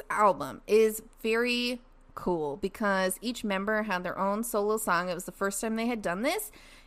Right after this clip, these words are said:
And there was kind of the storyline of each member within that universe.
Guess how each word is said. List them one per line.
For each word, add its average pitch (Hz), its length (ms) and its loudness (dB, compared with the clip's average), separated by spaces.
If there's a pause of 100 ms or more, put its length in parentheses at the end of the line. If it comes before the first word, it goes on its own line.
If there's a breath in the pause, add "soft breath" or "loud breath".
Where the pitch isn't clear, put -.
(100)
And 339 400 4
there 262 120 6
was 254 120 2
kind 277 220 2
of 277 100 0
the 302 60 -4
storyline 185 960 0 (580 soft breath)
of 220 220 6
each 226 200 -2
member 185 760 2 (120)
within 208 260 2
that 180 160 2
universe. - 580 -10